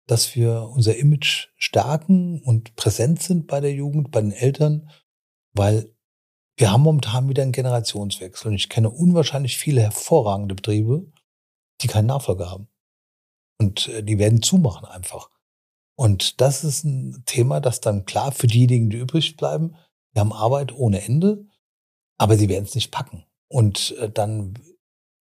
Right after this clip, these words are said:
ein großes Thema, wenn zu viel Arbeit ist, haben oftmals die Betriebe keine Zeit mehr auszubilden.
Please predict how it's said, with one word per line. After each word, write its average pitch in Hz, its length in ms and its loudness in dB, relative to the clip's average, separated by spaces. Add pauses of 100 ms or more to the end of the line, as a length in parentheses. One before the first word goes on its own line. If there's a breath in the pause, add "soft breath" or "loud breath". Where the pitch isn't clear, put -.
(140)
ein 147 60 4
großes 135 380 4
Thema, 143 260 0
wenn 107 140 0
zu - 180 0
viel 185 220 0
Arbeit 135 380 0
ist, 143 200 -4
haben 123 120 -4
oftmals - 400 -8
die - 80 -8
Betriebe 135 360 -2
keine 127 200 0
Zeit 123 280 -8
mehr 117 100 -6
auszubilden. 113 500 -8